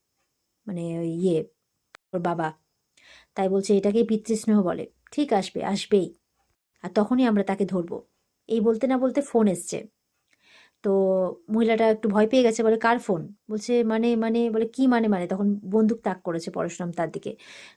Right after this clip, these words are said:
বলছে না দেখে বলরাম এসছে তেড়ে, বলে, "দাঁড়া বলরাম।" তখন বলছে, "কে ফোন করেছে, আপনার স্বামী?"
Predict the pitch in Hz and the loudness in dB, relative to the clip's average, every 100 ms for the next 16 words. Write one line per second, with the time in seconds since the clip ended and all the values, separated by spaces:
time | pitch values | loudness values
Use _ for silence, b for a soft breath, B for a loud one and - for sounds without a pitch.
0 | - 214 233 262 262 285 226 220 247 254 | 0 2 2 0 2 2 4 4 4 2
1 | 220 214 202 185 165 208 208 208 202 170 | 0 -2 -2 0 0 0 0 0 0 -2
2 | 165 135 - _ _ _ _ 208 202 214 | -4 -8 -14 _ _ _ _ -6 -2 0
3 | 214 226 254 240 202 175 170 170 185 - | -2 0 0 0 0 0 -2 -4 -4 -4
4 | 202 247 | 0 0